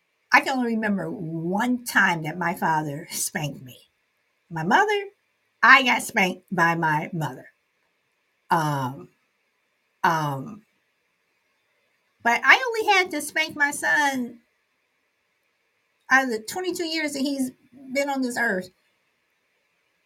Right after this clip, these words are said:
less than five times. And for that, it was always with something. It wasn't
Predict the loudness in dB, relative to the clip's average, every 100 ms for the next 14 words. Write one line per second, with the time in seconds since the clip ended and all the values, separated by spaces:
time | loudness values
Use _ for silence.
0 | _ _ -2 2 2 2 -2 -2 2 6
1 | 6 4 -2 0 2 2 0 -10 -18 -14
2 | -2 -2 0 -4 0 0 0 -2 -2 -2
3 | -2 0 0 -2 -4 -6 -8 _ _ _
4 | -4 -4 0 -2 -2 -2 -4 -2 -4 -6
5 | -16